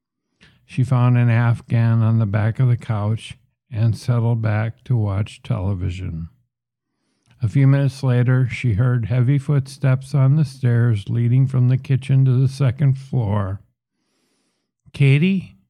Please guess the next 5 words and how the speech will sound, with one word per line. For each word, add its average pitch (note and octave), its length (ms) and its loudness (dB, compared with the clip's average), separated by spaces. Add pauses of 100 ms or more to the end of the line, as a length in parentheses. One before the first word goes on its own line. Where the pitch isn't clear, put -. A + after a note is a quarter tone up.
(160)
Elizabeth? C#3+ 680 0 (1000)
Laurel?" D#3 520 2 (1200)
She - 200 -2
called C3 440 0
out C3+ 380 0